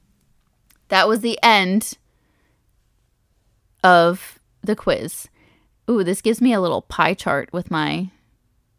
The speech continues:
oh, it has changed. It hasn't changed. It's just rearranged itself a little bit. Well, actually, it has changed a little bit. Okay, so my number one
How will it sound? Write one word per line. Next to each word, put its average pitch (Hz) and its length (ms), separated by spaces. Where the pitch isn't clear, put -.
oh, 311 340
it 262 120
has 196 320
changed. 175 480
It 254 180
hasn't 339 340
changed. 175 800
It's 208 240
just - 560
rearranged 185 720
itself - 400
a 147 40
little - 220
bit. - 220
Well, 226 100
actually, 302 280
it 247 80
has 240 180
changed 185 260
a 175 60
little 165 240
bit. - 300
Okay, 202 260
so 208 460
my 214 180
number 262 420
one 190 520